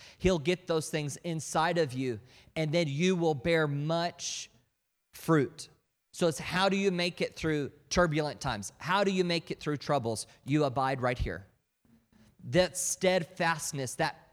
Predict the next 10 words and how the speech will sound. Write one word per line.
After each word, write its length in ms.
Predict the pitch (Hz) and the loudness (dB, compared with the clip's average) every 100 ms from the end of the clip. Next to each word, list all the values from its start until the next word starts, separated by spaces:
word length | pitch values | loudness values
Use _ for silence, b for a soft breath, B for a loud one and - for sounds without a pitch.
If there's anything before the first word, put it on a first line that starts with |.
| _ | _
that 380 | 156 165 - - | -2 0 -2 -4
patience, 540 | - 185 175 - 127 | 0 2 2 -2 -6
that 180 | - 151 | -2 -2
endurance, 480 | 156 147 165 131 - | 0 2 2 0 -4
all 320 | 143 170 196 | 0 2 4
of 120 | 202 | 2
those 260 | 151 160 - | 4 2 2
things 580 | - 165 135 127 - - _ _ _ _ _ _ _ _ _ | -2 -4 -4 -6 -10 -14 _ _ _ _ _ _ _ _ _
come 260 | - 196 202 | 12 12 10
from 460 | - 180 160 151 | -2 0 0 -2